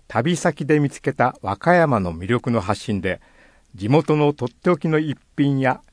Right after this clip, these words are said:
鉄道グッズが手に入るチャンス。この機会に、特急黒潮に乗って、撮って、応募して、和歌山の魅力を全国へ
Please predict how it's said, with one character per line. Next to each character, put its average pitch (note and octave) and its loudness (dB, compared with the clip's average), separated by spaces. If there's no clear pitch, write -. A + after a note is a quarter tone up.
鉄 - -10
道 E3+ 0
グ D3+ -6
ッ C#3 -6
ズ G2 -8
が D#2 -6
手 D3+ 2
に C#3 0
入 G#2 -2
る D#2 -10
チ - -6
ャ F2+ 0
ン E2+ -8
ス。 - -16
こ D#3 0
の F#3 4
機 - -18
会 D#3+ 2
に、 E2+ -6
特 - -6
急 F3 0
黒 D3+ -2
潮 C#3+ 0
に C#3 -2
乗 G2+ 0
っ B2 0
て、 - 2
撮 F3 4
っ F#3 2
て、 - -10
応 B2 4
募 C#3+ 6
し - -4
て、 - -2
和 G2+ -2
歌 F#3 2
山 F3+ 6
の G#2 0
魅 F#2+ -6
力 G2 -4
を E2 -8
全 D#3+ 2
国 A2 -2
へ D#2+ -10